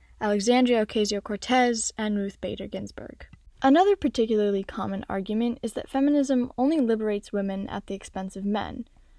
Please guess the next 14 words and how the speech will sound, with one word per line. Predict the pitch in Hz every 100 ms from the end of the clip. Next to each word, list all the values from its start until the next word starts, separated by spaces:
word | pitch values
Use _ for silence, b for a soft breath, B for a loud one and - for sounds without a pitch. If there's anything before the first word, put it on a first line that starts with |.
| - -
This | 349 415
is | -
simply | 269 240 214
false, | - 202 - -
because | - 226 233
by | 240
breaking | 214 240 294 370 339
down | 247 208 202 196
standards | - 202 190 196 190
put | - -
in | 269 254
place | - 208 202
by | - 196
society, | 196 196 247 240 196 196